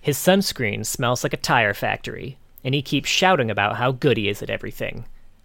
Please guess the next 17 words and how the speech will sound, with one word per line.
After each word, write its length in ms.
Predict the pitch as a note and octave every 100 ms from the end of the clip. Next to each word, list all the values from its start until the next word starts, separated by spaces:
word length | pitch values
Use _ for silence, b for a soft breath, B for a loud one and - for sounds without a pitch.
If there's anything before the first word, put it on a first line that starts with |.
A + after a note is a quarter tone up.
| _ -
But 100 | -
the 100 | B2+
real 160 | D3 D#3
kicker 360 | - D#3 C#3+ E3
is 380 | G3+ B2 C3+
that 200 | B2 A2+ - - - - - -
Draven 300 | - A#2 A#2
never 220 | G#2+ A#2
gets 180 | A2 A#2+
sunburned, 560 | - C3 B2+ G2 G2+ - - - - - -
and 100 | G#2+
he 100 | A2
is 140 | B2 A#2
legitimately 560 | A2+ C3 A#2+ A#2+ B2
good 200 | A2 C3
at 60 | A2
everything. 460 | G2+ A2 - -